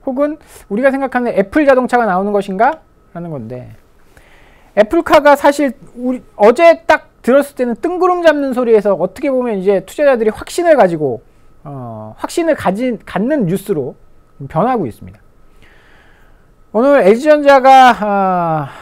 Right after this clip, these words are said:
그 마그나라는 전 세계 오 위 정도의 자동차 부품사와 합작사를 설립한다라고 발표를 했습니다. 뭐, 그러면서 엘지 전자 뭐, 난리가 났죠. 상한가를 갔습니다.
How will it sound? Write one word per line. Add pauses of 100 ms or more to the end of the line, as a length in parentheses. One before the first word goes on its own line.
(280)
그
마그나라는
전
세계
오
위
정도의
자동차
부품사와 (300)
합작사를
설립한다라고
발표를
했습니다. (600)
뭐,
그러면서
엘지
전자
뭐,
난리가
났죠.
상한가를
갔습니다.